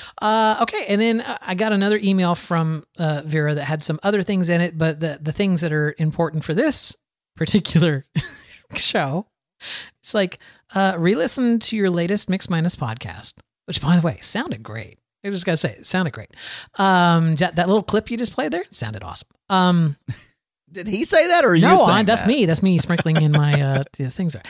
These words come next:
Speaker 1: Uh, anyway, he says, "Re-listen to your latest Mix Minus podcast. Count the times you say 'like,' then come
Speaker 2: Did you
Speaker 1: to
Speaker 2: count?
Speaker 1: your own conclusion." I was waiting for you to do the transcription on it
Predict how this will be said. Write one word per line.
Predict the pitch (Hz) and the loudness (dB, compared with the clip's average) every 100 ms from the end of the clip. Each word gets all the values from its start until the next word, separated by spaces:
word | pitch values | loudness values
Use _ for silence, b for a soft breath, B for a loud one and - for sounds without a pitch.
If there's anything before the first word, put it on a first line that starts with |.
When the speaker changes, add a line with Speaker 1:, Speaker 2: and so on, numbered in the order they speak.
| B B - | B B -2
Speaker 1:
Uh, | 175 170 175 | 2 2 2
anyway, | 214 156 | 0 0
he | 139 165 | 0 -2
says, | 156 | 0
"Re-listen | 175 311 233 208 | 0 0 0 2
to | 190 | 2
your | 165 | 2
latest | 160 165 | 2 0
Mix | 151 - | -2 -2
Minus | 143 147 | -2 -2
podcast. | - 95 - - - | -4 -10 -8 -6 -6
Count | - 202 - - | -2 -2 -4 -4
the | 233 | -4
times | - 220 220 202 170 | 0 0 0 0 0
you | 165 190 | 0 2
say | - 190 165 | 2 0 -2
'like,' | 147 135 143 117 - - 147 | -4 -4 -6 -6 -10 -16 -6
then | 147 185 208 208 | -2 0 0 2
come | 185 | 2
Speaker 2:
Did | 180 | 4
you | 185 | 2
Speaker 1:
to | |
Speaker 2:
count? | 151 165 196 | 2 2 2
Speaker 1:
your | 165 | 2
own | 160 156 | 2 2
conclusion." | 160 151 - 147 117 B B 127 | 0 -4 -2 -2 -4 B B -4
I | 214 381 | 0 2
was | 370 | 2
waiting | 190 220 294 349 339 | 2 2 2 -2 -4
for | - | -4
you | 226 190 190 233 | -2 0 0 0
to | 233 | -2
do | 190 185 208 | -2 -2 -2
the | 185 | -2
transcription | - 185 170 - 156 - 254 | -4 -2 -2 -2 -2 -2 -2
on | 262 285 | -2 -2
it | 392 453 | -2 -4